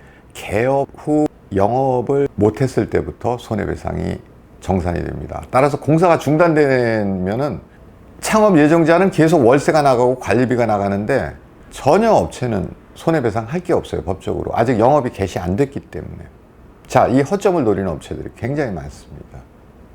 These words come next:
많은 분들이 인테리어 업자가 나쁘다 그렇게 얘기합니다.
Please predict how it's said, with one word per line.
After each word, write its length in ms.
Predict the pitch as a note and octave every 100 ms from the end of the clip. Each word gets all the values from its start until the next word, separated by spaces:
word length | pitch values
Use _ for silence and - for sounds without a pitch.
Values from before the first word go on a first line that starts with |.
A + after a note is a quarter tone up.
| - - - - - - - -
많은 280 | - C3 E3+
분들이 300 | D#3+ D3 B2+
인테리어 360 | B2 C3+ C3 E2+
업자가 320 | D#2+ G#2 F#2
나쁘다 480 | D2+ - - D#2 -
그렇게 300 | F2 - D#2+
얘기합니다. 540 | D#2 D#2 D#2 - -